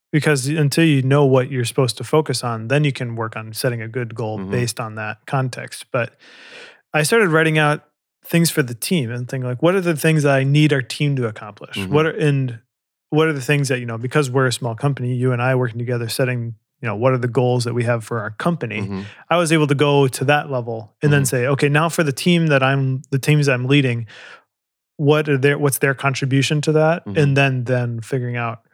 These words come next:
Speaker 1: "Okay, yeah, what is Alex's portion gonna
Speaker 2: Mm-hmm.
Speaker 1: be? What is my portion gonna be that I
Speaker 2: Mm-hmm.
Speaker 1: can work with you to set and,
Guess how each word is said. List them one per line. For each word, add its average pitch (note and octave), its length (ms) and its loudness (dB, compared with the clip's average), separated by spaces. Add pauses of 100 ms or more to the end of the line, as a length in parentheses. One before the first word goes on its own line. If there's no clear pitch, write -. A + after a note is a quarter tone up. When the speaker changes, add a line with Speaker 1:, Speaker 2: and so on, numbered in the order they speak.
(1000)
Speaker 1:
"Okay, C#3+ 240 2
yeah, B2 240 0 (240)
what D3+ 140 2
is C#3+ 320 -2 (680)
Alex's C3+ 380 -4 (180)
portion A#2+ 540 -6 (100)
gonna C3+ 180 -2
Speaker 2:
Mm-hmm. G2 80 -4
Speaker 1:
be? G#2 320 -10
What D3+ 160 2
is B2+ 280 -2 (500)
my C#3+ 200 2
portion A2+ 440 -10
gonna G#2+ 220 -10
be G#2+ 260 -16
that B2+ 180 -6
I B2+ 60 0
Speaker 2:
Mm-hmm. C3 80 -6
Speaker 1:
can C3 140 -6
work A2+ 160 -6
with A2+ 180 -8
you D#3+ 100 4
to B2+ 100 0
set A2 340 -8
and, A2+ 200 -14